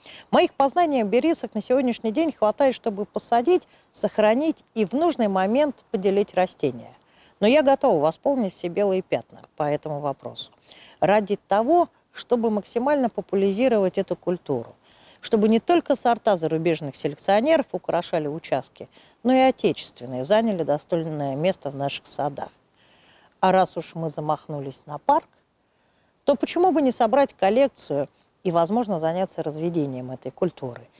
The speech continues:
Места хватит. Касатик займёт достойное место в нашем экопарке. У меня есть куча вопросов по этому поводу.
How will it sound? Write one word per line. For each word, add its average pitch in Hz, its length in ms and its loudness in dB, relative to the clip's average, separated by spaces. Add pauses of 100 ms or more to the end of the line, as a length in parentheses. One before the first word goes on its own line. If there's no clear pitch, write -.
(200)
Места 262 420 0 (200)
хватит. - 460 -8 (640)
Касатик 233 420 0
займёт 208 380 2
достойное 180 600 -2
место 202 340 -2
в 165 60 -10
нашем 165 360 -4
экопарке. - 580 -6 (180)
У 214 60 0
меня 339 180 4
есть 330 140 0
куча - 300 -2
вопросов 214 500 0
по - 100 -2
этому 185 360 -2
поводу. 123 380 -6